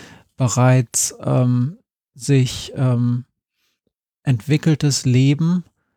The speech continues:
ähm, um dieses Leben zu schützen, ist dieser Paragraph mit dieser sogenannten Fristenlösung ja erfunden worden, dass man bestimmte Fristen einzieht, dass gesagt wird, so ab dieser Frist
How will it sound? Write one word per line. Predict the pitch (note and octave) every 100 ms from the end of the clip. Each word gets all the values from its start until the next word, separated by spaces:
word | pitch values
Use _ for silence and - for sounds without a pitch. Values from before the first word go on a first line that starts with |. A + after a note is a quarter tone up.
| _ _
ähm, | C#3 B2+ B2+
um | - - - B2
dieses | E3 E3+ -
Leben | C#3 C3
zu | - B2
schützen, | - D3 - - D#3 -
ist | C#3+ -
dieser | B2 C3+
Paragraph | A2+ B2+ C3 B2 B2+ B2+
mit | C3
dieser | A#2+ B2
sogenannten | A#2+ B2+ B2+ A#2+ C3+
Fristenlösung | - E3 D#3+ - C3 B2 C3 B2+
ja | B2 -
erfunden | C3+ - D3+ F3+ D3 G#2
worden, | A2 G#2 G2 G#2+
dass | A#2+ B2+
man | B2+
bestimmte | B2 C#3+ C3 B2
Fristen | - E3 F3 - D#3 D3+
einzieht, | C#3 C#3 C#3+ - C#3+ C3+ B2+
dass | B2
gesagt | - A2+ B2 -
wird, | A#2+
so | -
ab | C#3 -
dieser | D#3+ E3 E3
Frist | - - D#3 - -